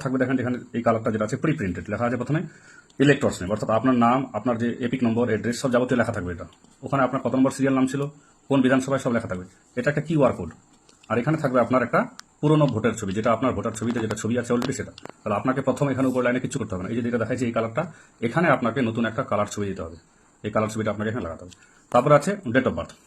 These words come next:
আমারই যে ধরি একটা, তার date of birth এখানে লিখতে হবে। এই date of birth হলো এখানে আমার উনিশশো চুরাশি, তাহলে এই যে date of birth লিখে দেওয়া হলো, তাহলে এই জায়গায় date of birth লিখতে হবে।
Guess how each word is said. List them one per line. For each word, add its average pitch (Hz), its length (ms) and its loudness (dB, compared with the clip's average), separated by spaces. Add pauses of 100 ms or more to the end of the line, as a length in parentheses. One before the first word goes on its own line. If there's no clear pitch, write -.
(260)
আমারই 131 280 2
যে 160 100 2
ধরি 123 180 4
একটা, 113 160 -4
তার 107 100 -4
date 123 120 0
of 131 40 0
birth 131 140 4
এখানে 131 120 2
লিখতে 123 160 0
হবে। 110 100 0 (1160)
এই 120 80 0
date 123 140 2
of 120 60 2
birth 123 160 2
হলো 131 140 2
এখানে 117 160 0 (1300)
আমার 113 160 0
উনিশশো 120 240 -2
চুরাশি, 131 300 0 (340)
তাহলে 110 180 -2
এই 117 60 0
যে 120 80 0
date 110 140 0
of 107 80 0
birth 123 140 -2
লিখে 107 140 -6
দেওয়া 85 140 -8
হলো, 87 100 -14 (280)
তাহলে 110 180 -4
এই 120 80 2
জায়গায় 135 220 4 (380)
date 120 140 4
of 113 60 2
birth 117 160 2
লিখতে 98 180 -4
হবে। 85 100 -12